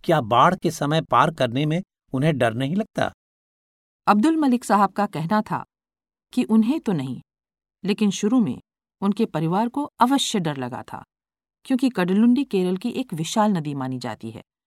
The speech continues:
Speaker 2: और उसकी धारा की चौड़ाई लगभग सत्तर मीटर है, लेकिन तैरकर जाना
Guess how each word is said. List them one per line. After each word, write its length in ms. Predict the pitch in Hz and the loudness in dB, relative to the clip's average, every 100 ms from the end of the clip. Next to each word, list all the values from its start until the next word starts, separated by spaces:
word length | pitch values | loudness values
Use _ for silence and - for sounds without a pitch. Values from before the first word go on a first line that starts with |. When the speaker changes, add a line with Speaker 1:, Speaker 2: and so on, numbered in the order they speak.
| _ _ _ | _ _ _
Speaker 2:
और 100 | 170 | 0
उसकी 240 | 185 - 175 | 0 -4 -8
धारा 340 | 135 139 175 | -6 -6 -6
की 140 | 247 240 | -4 -4
चौड़ाई 420 | 156 139 131 175 - _ _ _ _ - | -4 -4 -4 -8 -14 _ _ _ _ -2
लगभग 440 | 196 220 254 302 | 2 2 0 -4
सत्तर 380 | - 202 - 190 | -8 -10 -4 -2
मीटर 300 | 147 110 90 | -4 -6 -12
है, 140 | - _ _ _ _ - | -18 _ _ _ _ -10
लेकिन 260 | 190 220 | -2 0
तैरकर 420 | 190 190 277 - 269 | 2 2 2 0 -2
जाना 380 | 190 180 202 | 0 0 -2